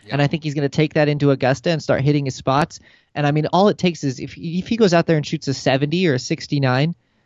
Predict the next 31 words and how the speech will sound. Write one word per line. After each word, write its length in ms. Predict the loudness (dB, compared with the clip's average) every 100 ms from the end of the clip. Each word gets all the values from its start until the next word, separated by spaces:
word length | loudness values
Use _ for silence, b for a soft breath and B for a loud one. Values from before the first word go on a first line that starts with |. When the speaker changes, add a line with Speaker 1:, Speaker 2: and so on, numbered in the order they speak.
| _ 0
Speaker 2:
uh, 40 |
in 200 | 2 4
round 260 | 4 2 2
one, 260 | 2 2
nothing 260 | 0 -2 -4
crazy, 380 | -2 0 -2 -4
just 180 | -6 -6
something 240 | -4 -4
a 40 |
couple 300 | -2 -2 0 0
under 140 | 0
par, 400 | 0 0 0 -2 -8
Speaker 1:
Mm-hmm. 360 | -20 -16 -8 0
Speaker 2:
you 100 | 2
know, 80 | 2
put, 280 | 2 -2 0
put 120 | -2
him 80 | 0
right 140 | 0
there 100 | -2
in 60 | -2
that 140 | -2 -2
fifteenth 540 | -2 -2 -2 -4 -4
to 140 | -4
eighteenth 420 | -4 -4 -2 -2 0
ca-, 180 | -2 0
like, 240 | -2 -2
place 260 | 0 2 2
on 80 | 2
the 60 |
leaderboard. 480 | 2 2 4 2 2